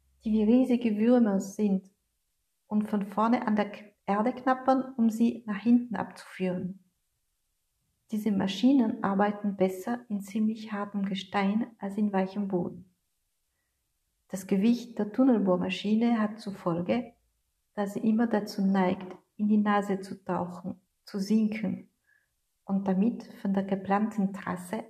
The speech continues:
abzuweichen. Der Bediener ist verpflichtet, seine Fortschritte ständig zu korrigieren,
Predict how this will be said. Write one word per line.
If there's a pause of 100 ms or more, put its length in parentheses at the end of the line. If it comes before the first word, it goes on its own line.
abzuweichen. (1000)
Der
Bediener
ist
verpflichtet, (600)
seine
Fortschritte
ständig
zu
korrigieren,